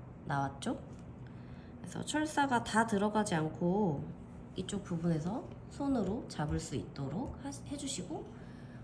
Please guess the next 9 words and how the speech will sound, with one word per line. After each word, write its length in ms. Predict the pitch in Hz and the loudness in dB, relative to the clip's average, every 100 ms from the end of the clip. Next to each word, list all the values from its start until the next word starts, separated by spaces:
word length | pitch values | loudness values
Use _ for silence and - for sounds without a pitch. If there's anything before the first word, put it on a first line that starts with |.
| - | -6
그 120 | 170 | -4
다음에 600 | 151 135 170 262 311 294 | -2 -2 0 4 4 6
윗부분에 800 | 180 175 233 185 156 147 170 147 | 4 4 2 4 4 4 4 4
이 480 | 156 156 147 135 - - - | 2 2 4 2 0 -4 -4
사이로, 600 | - 277 277 202 170 - | -2 2 2 2 2 -2
철사 360 | - 302 302 262 | -2 -2 0 0
사이로 580 | 262 269 233 202 359 466 | 2 2 4 4 2 0
실을 540 | - 294 247 208 311 | 0 2 4 4 4
넣어주실게요. 680 | 196 147 147 - - - | 2 0 -2 -6 -8 -10